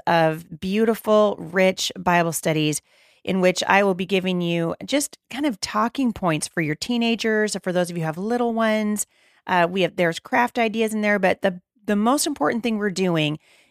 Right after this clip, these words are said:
is we are creating a really rich Bible study for you. And this, uh, month, we are going to, actually in February too, we're gonna continue studying the book of John, because the book of John tells us really who Jesus is, and we need to know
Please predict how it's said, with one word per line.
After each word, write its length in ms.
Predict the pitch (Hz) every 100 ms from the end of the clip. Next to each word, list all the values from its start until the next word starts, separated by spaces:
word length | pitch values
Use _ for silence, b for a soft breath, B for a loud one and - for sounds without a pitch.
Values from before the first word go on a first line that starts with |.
| b
is 220 | 190 185
we 140 | 190 185
are 180 | 170
creating 600 | - - 208 214 202 180 -
a 100 | 165
really 360 | 170 208 208
rich 420 | 180 165 175 175 -
Bible 240 | 175 160 160
study 220 | 160 151
for 120 | -
you. 240 | 147 151 -
And 300 | 175 180 180
this, 340 | 226 262 262 -
uh, 140 | 202 180
month, 420 | 175 214 185 -
we 160 | 185 180
are 80 |
going 180 | 180 170
to, 80 | 180
actually 280 | 190 220 190
in 100 | 180
February 340 | 233 226 208
too, 220 | 208 175
we're 100 | 170
gonna 160 | 185 208
continue 640 | 190 190 214 202 160 156 b b b b
studying 640 | - - 240 254 202 185
the 120 | 170
book 240 | 160 165 175
of 160 | 160
John, 360 | - 156 143 - b b b
because 220 | 190 247
the 100 | 254
book 160 | 277 349
of 120 | 285
John 260 | 226 196 202
tells 320 | - 254 233
us 160 | 214
really 200 | 220 220
who 120 | 214 202
Jesus 380 | 190 180 180
is, 180 | 226 180
and 160 | 185 190
we 160 | 247
need 140 | 269 226
to 100 | 175
know 400 | 160 147 151